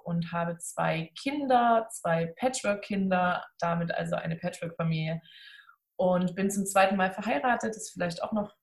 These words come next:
wichtig. <laughs> Und ja, wie, wo bin ich, wo bin ich eigentlich? Ich habe jetzt gerade gedacht, spannende Frage, wie kommst du dahin, wo du gerade bist, wo bin ich eigentlich? Ich glaube, die Antwort im Moment, so in meinem Prozess, in dem ich jetzt gerade bin, wäre einfach, ich bin auf der Reise.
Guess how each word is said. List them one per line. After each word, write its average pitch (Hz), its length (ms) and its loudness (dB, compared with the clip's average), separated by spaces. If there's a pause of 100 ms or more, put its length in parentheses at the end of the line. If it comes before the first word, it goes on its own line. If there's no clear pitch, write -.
(140)
wichtig. 208 540 -4 (300)
<laughs> - 140 2 (960)
Und 220 800 4 (760)
ja, 175 400 4
wie, - 240 -12
wo 208 140 -4
bin 220 180 -2
ich, 208 220 -2
wo 190 80 -6
bin 214 160 -4
ich 233 200 -4
eigentlich? 170 360 0
Ich - 40 -2
habe 190 120 0
jetzt 196 100 -6
gerade 214 160 4
gedacht, 214 260 6
spannende 202 460 2
Frage, 214 460 0
wie 196 80 -6
kommst 208 300 -4
du 190 40 -10
dahin, 208 320 0
wo 208 80 -4
du 190 100 -6
gerade 185 360 0
bist, 226 260 -4
wo 190 80 -6
bin 208 180 -2
ich 233 200 -2
eigentlich? 220 500 -2 (520)
Ich - 120 -8
glaube, 214 320 8
die 214 180 -2
Antwort 208 420 0
im 202 100 -2
Moment, 196 520 6
so 220 140 0
in 196 100 -2
meinem 185 180 0
Prozess, 214 380 -2
in 196 60 2
dem 214 120 4
ich 208 120 6
jetzt 226 260 0
gerade 226 220 0
bin, 214 260 4
wäre 190 220 2
einfach, 190 320 0
ich - 100 -16
bin 190 120 -2
auf 185 120 2
der 170 200 -2
Reise. 175 580 0